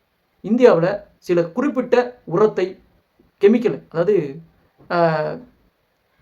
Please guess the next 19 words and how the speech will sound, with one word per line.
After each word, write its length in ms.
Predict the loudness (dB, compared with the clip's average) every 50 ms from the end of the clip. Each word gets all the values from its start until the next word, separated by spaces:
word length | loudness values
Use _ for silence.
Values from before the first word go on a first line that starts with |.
| _ _ -8
யூ 160 | -2 2 4
எஸ் 140 | 4 4 4
ஏ, 160 | 2 0 0
யூ 120 | -4 -4
கே, 380 | -2 0 0 0 -2 -6 -14 _ _ _ _ _ _ _
வெஸ்டர்ன் 360 | -4 -4 0 2 2 2 2
கண்ட்ரீஸ்ல 380 | 0 -2 -2 -6 -8 -6 -6 -6
பேன் 400 | -2 0 2 2 2 2 0 -2
பண்ண 440 | -2 -2 -2 -2 -2 -4 -4 -8 -12 -20 _ _ _ _ _ _ _ -12 -6
ஒரு 140 | -2 0 2
ஐட்டத்தை 540 | 4 4 2 6 6 6 6 8 6 4
எல்லாத்தையும் 460 | 4 2 4 4 4 4 4 0 -2 -2
வந்து 220 | -2 -2 0 -2
இந்தியால 480 | -2 -2 -6 -4 2 2 4 4 4 2
பேன் 240 | 0 0 0 0
பண்ணணும் 340 | -2 -2 -2 0 -2 -2 -4
அப்படிங்கிறத 260 | -4 -6 -6 -6 -6
நான் 180 | -4 -4 -6 -6
சொல்றேன். 260 | -8 -12 -14 -16 -18